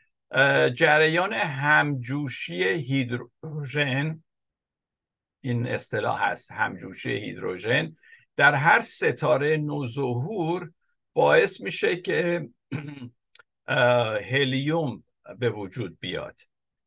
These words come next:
اه، همجوشی منظور اینه که دو تا، <clears throat> ببخشید، دو اتم سبکتر مانند هیدروژن با هم ترکیب می‌شن و بعد اتم سنگین‌تری رو می‌سازن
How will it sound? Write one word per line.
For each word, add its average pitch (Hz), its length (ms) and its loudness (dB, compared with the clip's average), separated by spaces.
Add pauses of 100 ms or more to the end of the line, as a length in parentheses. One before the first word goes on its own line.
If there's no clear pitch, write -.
(200)
اه، 120 540 2
همجوشی 151 640 0
منظور 156 460 0
اینه 165 220 -2
که 160 140 -2
دو 147 200 -2
تا، 151 420 4 (160)
<clears throat> - 1040 -6
ببخشید، 107 560 -6 (320)
دو 160 100 2
اتم 156 480 4
سبکتر 139 800 2
مانند 127 400 0
هیدروژن 123 680 -2
با 120 100 2
هم 127 200 0
ترکیب - 580 -4
می‌شن 170 580 0 (400)
و 123 160 4
بعد 143 480 4 (200)
اتم 135 400 -2
سنگین‌تری 120 920 0
رو 95 160 -4
می‌سازن 95 680 -8